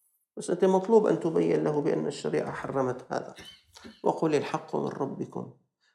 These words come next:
فمن شاء فليؤمن". بعدين هو بده يلتزم أو ما يلتزم، الأمر له. بس انتبه، الله عز وجل قال: "فمن شاء فليؤمن ومن شاء فليكفر". طيب، "إنا أعتدنا للظالمين نارا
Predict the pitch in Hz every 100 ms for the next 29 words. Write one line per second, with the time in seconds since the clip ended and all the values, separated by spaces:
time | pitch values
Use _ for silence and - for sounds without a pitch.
0 | _ - 330 269 - - 208 208 196 214
1 | 151 139 139 165 165 147 147 147 143 170
2 | 165 143 151 160 156 156 160 156 165 -
3 | _ _ _ 123 123 131 127 104 113 123
4 | 160 156 185 170 165 160 147 151 143 143
5 | 160 - 156 143 151 147 - 165 - -
6 | 165 208 - 170 180 - - - _ -
7 | 175 160 - 175 147 147 131 120 - 131
8 | - - 170 160 156 170 - - _ _
9 | _ - 156 170 170 165 151 143 147 120
10 | 123 139 131 127 127 123 123 120 120 117
11 | 120 120 117 110 107 98 92 90